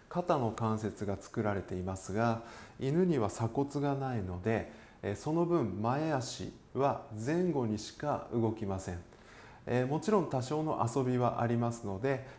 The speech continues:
えー、左右にも少しは動きますけれども、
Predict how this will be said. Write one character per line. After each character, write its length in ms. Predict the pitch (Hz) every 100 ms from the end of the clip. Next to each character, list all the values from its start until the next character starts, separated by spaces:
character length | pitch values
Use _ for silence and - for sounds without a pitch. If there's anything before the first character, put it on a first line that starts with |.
| -
え 360 | 113 110 107
ー、 60 | 107
左 220 | 131 117
右 80 | 107
に 80 | 98
も 120 | 95
少 240 | - -
し 160 | 180 -
は 200 | 185 -
動 180 | 113 110
き 140 | 113
ま 120 | 101 98
す 80 | -
け 100 | 90
れ 80 |
ど 180 | 95 98
も、 280 | 123 151 139